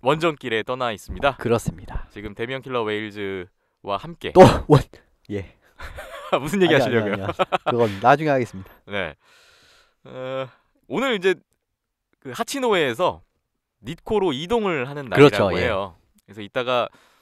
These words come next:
Speaker 1: 니코에 도착해 있을 박힘찬 피디를 전화 연결을 해보려고 좀 준비를 하고 있습니다. 일단 저희 둘이 오늘 진행을 해야 될 텐데, 음,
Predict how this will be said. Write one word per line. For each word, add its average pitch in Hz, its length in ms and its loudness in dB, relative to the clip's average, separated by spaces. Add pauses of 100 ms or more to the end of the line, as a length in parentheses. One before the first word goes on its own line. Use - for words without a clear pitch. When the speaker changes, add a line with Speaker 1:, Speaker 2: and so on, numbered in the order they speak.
(360)
Speaker 1:
니코에 135 720 -4
도착해 127 480 -8
있을 113 480 -6 (280)
박힘찬 110 400 -16
피디를 104 680 -10 (460)
전화 135 300 0
연결을 101 280 -6
해보려고 101 340 -10
좀 87 80 -20
준비를 101 380 -12
하고 107 160 -16
있습니다. 71 400 -20 (920)
일단 110 180 -10
저희 120 180 -6
둘이 123 220 -8
오늘 104 220 -8
진행을 101 320 -12
해야 117 140 -6
될 90 120 -8
텐데, 95 400 -6 (260)
음, 110 640 -16